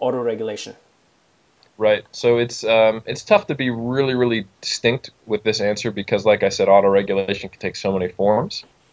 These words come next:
Speaker 2: But there have been a handful of studies out there where some type of autoregulated model was used, whether that was, "Hey, based on how you feel today, I want you to choose one of these three workouts,"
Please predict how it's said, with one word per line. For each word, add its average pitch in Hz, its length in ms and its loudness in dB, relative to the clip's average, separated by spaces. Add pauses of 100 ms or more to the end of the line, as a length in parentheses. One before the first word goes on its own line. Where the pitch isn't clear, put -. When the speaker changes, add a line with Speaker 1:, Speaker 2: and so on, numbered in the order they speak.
(300)
Speaker 2:
But 123 140 -4
there 127 140 4
have 139 320 4
been 165 100 2
a 151 60 4
handful 135 440 -2
of 113 60 0
studies 117 380 0
out 98 220 2
there 98 180 4
where 92 160 -2
some 120 340 0
type 107 300 -2
of 101 100 -8
autoregulated 98 720 2
model 92 300 4
was 87 160 -6
used, 90 500 -10 (460)
whether 101 180 0
that 95 300 4
was, 92 240 0
"Hey, 110 320 2
based 101 340 -2
on 92 140 0
how 104 160 2
you 98 160 -2
feel 95 200 -2
today, 92 300 2
I 87 60 4
want 92 240 0
you 92 80 -8
to 90 60 -6
choose 95 280 -6
one 95 160 2
of 95 60 0
these 92 160 -4
three 98 160 -2
workouts," 92 640 2